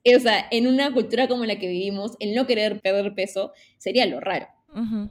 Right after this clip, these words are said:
Speaker 1: ¿no? Una persona que no quiere per-, bueno, a menos que sea un caso de repente de, de alguna persona que quiera cumplir cierto estereotipo, por ejemplo, también, ¿no? Pero el hecho de no querer cumplir con un estereotipo que supuestamente es el más aceptado, es un caso raro. Entonces, ahí nos damos cuenta como, ya, bueno, sí,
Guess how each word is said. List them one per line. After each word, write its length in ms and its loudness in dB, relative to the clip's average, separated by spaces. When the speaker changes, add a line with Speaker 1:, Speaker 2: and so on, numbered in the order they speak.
Speaker 1:
¿no? 400 -6
Una 240 0
persona 380 -2
que 100 -4
no 160 -4
quiere 220 2
per-, 240 -4
bueno, 180 -10
a 140 -4
menos 300 0
que 120 -8
sea 120 -6
un 80 -4
caso 260 -2
de 60 0
repente 300 -6
de, 100 -6
de 100 -6
alguna 240 -6
persona 280 -10
que 60 -8
quiera 180 0
cumplir 260 -6
cierto 220 -6
estereotipo, 680 -6
por 120 -12
ejemplo, 420 -8
también, 500 -8
¿no? 160 -10
Pero 140 -2
el 60 2
hecho 100 0
de 60 4
no 180 4
querer 240 2
cumplir 220 0
con 120 0
un 60 2
estereotipo 380 -4
que 60 -4
supuestamente 480 -8
es 60 -10
el 120 -6
más 140 -8
aceptado, 680 -6
es 120 0
un 100 2
caso 260 -2
raro. 280 -2
Entonces, 640 0
ahí 160 -2
nos 140 2
damos 220 0
cuenta 240 -4
como, 200 -10
ya, 380 -4
bueno, 360 -2
sí, 300 -8